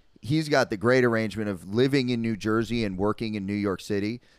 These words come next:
He's talking to me about it. He said, "Yeah, I, I fucking go to the city, make some New York City wages, go back to New Jersey. It's like when I go to see my family in India, I'm fucking balling. I'm like, 'Oh, a P B R is two dollars.'" Like,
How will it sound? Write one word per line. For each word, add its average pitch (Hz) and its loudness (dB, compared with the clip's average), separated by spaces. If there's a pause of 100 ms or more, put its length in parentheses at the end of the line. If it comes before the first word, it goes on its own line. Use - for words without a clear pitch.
(200)
He's 113 -10
talking 131 4
to 127 0
me 123 -2
about 110 2
it. - 0
He 104 -4
said, 107 -6
"Yeah, 120 4
I, 107 0
I 110 -2
fucking 123 -4
go 127 2
to 123 -2
the 117 2
city, 127 -2
make 117 -2
some 113 -6
New 120 -2
York 120 2
City 117 -4
wages, 113 -2
go 113 0
back 110 0
to 113 -8
New 101 -4
Jersey. 110 -2 (300)
It's - -6
like 147 4
when 143 4
I 139 4
go 143 4
to 131 2
see 147 0
my 135 4
family 135 0
in 120 0
India, 127 0
I'm 95 -2
fucking 120 0
balling. 123 4
I'm 98 -2
like, 117 2
'Oh, 135 6
a 110 4
P 156 4
B 147 4
R 143 6
is 135 -2
two 156 0
dollars.'" 147 2
Like, 107 0